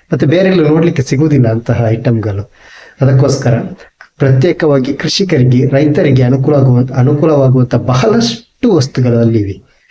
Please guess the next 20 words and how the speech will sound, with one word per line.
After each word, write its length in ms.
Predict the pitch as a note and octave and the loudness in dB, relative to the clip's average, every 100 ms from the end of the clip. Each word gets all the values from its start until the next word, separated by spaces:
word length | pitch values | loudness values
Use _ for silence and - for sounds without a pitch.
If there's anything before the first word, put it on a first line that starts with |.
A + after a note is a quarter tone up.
| _ _ _ - | _ _ _ -2
ಹಾ, 320 | B2 B2 - - _ - | 0 0 -6 -20 _ -6
ಫ್ರೆಂಡ್ಸ್, 320 | D3+ C#3+ - - _ - | -2 -2 -4 -12 _ -4
ಇಷ್ಟು 220 | C3 D3+ | -2 0
ಹೇಳಿ 200 | C#3 B2 | 2 2
ನನ್ನ 180 | B2 C3 | 2 2
ಈ 240 | A#2+ A#2 | 2 2
ವಿಡಿಯೋ 340 | A#2 F#3 G3 - | 2 2 2 0
ಇಲ್ಲಿಗೆ 380 | - C3+ C3 | 0 2 2
ಕೊನೆಗೊಳಿಸ್ತಾ 520 | - C3+ A#2+ A#2 - B2 | 2 2 2 0 -2 -2
ಇದ್ದೇನೆ. 380 | - A#2+ B2+ F3 | 0 0 0 0
ಮುಂದಿನ 340 | C3+ G3 G3+ E3 | 0 2 2 2
ವಿಡಿಯೋದಲ್ಲಿ 300 | D3+ C#3 C3 | 2 2 2
ಮತ್ತೊಮ್ಮೆ 420 | C#3+ - G#3 F3 | 0 0 0 0
ಸಿಗ್ತೇನೆ. 480 | D#3+ - D#3 D3+ D3 | -2 -2 0 0 0
ಅಲ್ಲಿ 220 | C3+ C3 | 2 2
ತನಕ 220 | B2+ B2+ | 2 0
ಎಲ್ರಿಗೂ 420 | B2 D3+ G#3 G#3 | 0 0 0 0
ಬಾಯ್, 440 | E3 C3 C3+ B2+ C3 | -2 0 2 2 2
thank 400 | C3 C#3+ B2+ | 0 0 0
you. 100 | B2+ | 0